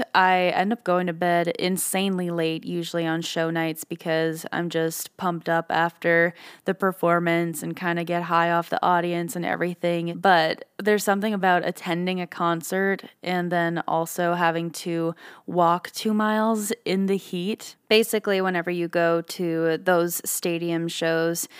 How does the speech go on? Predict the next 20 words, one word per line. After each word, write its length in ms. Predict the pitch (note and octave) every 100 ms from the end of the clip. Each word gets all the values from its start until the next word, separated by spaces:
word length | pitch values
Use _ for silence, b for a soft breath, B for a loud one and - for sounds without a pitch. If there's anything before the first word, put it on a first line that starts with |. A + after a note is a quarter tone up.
| B B B B B
unless 340 | G3+ G3+ G3 G#3
you 80 |
have, 300 | F3+ F3+ F3
like, 320 | E3 D#3 D#3 -
a 60 | E3+
parking 440 | F#3 E3 F3 F3
pass 340 | F3+ F3+ E3+ F3
and 140 | E3
wanna 180 | D#3 D#3+
spend 480 | - - D#3+ E3+ F3
a 40 |
million 360 | F3+ F3+ F3+ F3+
dollars 440 | F3+ F3 F3 F3+
to 120 | -
do 200 | F3+ F3+
that, 360 | F3+ F3+ F3+ F3 - -
most 360 | F#3 F3+ -
people 680 | - D#3+ - F3+ F3+ F3 E3+ _ -
typically 720 | - F3 D#3 E3 E3 D#3+ D#3+ - _
park 340 | - D#3 D#3